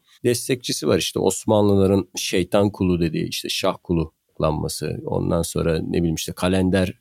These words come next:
e, Çelebi ayaklanması, Kalenderoğlu ayaklanması. Bunlar güçlü, büyük hareketler yani. E, şey değil, yani Osmanlı Devleti'nin biraz zorlanarak bastırdığı,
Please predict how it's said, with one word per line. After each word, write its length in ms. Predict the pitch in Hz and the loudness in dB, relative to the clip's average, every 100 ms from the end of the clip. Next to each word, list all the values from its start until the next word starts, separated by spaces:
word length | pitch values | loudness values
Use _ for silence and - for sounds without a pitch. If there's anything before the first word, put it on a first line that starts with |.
| - | -12
e, 200 | 117 117 | -10 -6
Çelebi 360 | - 90 90 87 | -2 2 2 2
ayaklanması, 720 | 82 78 - 78 76 - - | 2 0 -2 0 0 -4 -6
Kalenderoğlu 680 | - 90 85 87 87 85 82 | 0 2 4 4 2 2 2
ayaklanması. 580 | 80 80 78 78 - | 0 -2 -2 -2 -2
Bunlar 220 | 90 98 92 | 0 2 2
güçlü, 480 | 90 90 - 101 | 0 -2 0 0
büyük 240 | 90 120 - | 2 2 2
hareketler 560 | 87 - - - - | 0 0 -6 -6 -6
yani. 280 | - - - - _ - | -4 -6 -8 -10 _ -10
E, 40 | |
şey 260 | - 90 90 | -2 0 2
değil, 180 | 101 - _ - | 2 0 _ -8
yani 260 | 80 80 78 _ - 160 | -2 -2 -4 _ -10 -4
Osmanlı 680 | 87 - - 98 95 95 | -2 -2 0 2 4 4
Devleti'nin 560 | 92 90 87 85 67 67 | 4 4 2 0 0 2
biraz 220 | 98 90 | 2 2
zorlanarak 720 | 85 95 90 95 104 104 87 90 | 2 2 4 4 4 2 2 0
bastırdığı, 720 | 80 - - 80 78 123 | 0 -2 -6 -4 -2 -2